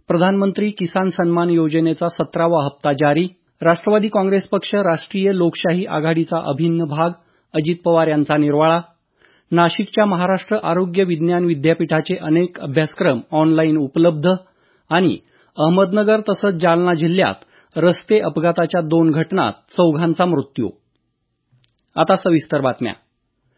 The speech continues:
शेतकऱ्यांच्या कल्याणासाठी आपलं सरकार वचनबद्ध आहे, अशी ग्वाही पंतप्रधान नरेंद्र मोदी यांनी दिली आहे. सलग तिसऱ्यांदा पंतप्रधान पदाची शपथ घेतल्यानंतर त्यांनी आज पंतप्रधान पदाचा कार्यभार स्वीकारला, त्यावेळी ते बोलत होते.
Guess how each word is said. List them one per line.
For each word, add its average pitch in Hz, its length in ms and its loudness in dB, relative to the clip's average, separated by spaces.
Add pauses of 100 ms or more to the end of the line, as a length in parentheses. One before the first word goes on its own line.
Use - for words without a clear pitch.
(440)
शेतकऱ्यांच्या 220 680 2
कल्याणासाठी 202 680 -2
आपलं 190 240 -2
सरकार 190 400 0
वचनबद्ध 180 580 0
आहे, 175 320 2 (320)
अशी 170 220 -2
ग्वाही 170 380 0 (400)
पंतप्रधान 190 460 0
नरेंद्र 180 340 0
मोदी 175 260 0
यांनी 160 240 4
दिली 139 280 0
आहे. 107 180 -8 (340)
सलग 214 320 2
तिसऱ्यांदा 202 600 -2
पंतप्रधान 185 560 0
पदाची 170 380 -2
शपथ 165 260 -4
घेतल्यानंतर 160 800 -2
त्यांनी 170 240 2
आज 180 220 0
पंतप्रधान 165 560 -2 (160)
पदाचा 151 280 -2
कार्यभार 156 420 -2
स्वीकारला, 165 500 -2 (380)
त्यावेळी 165 280 2
ते 202 40 2
बोलत 165 300 2
होते. 104 320 -8